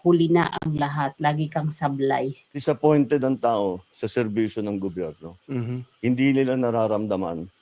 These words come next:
Speaker 2: at masyadong mabagal ang galaw
Speaker 3: Mm-mm.
Speaker 2: ng, ah, pag, ah,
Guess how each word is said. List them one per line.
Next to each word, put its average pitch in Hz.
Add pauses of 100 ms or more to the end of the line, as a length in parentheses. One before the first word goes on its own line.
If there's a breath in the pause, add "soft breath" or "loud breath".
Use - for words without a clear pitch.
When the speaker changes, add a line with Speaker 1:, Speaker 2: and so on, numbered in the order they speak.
(180)
Speaker 2:
at 123 (720)
masyadong 117
mabagal 101
ang 78
galaw 90 (180)
Speaker 3:
Mm-mm. 127
Speaker 2:
ng, 107 (120)
ah, 98
pag, 95 (140)
ah, 90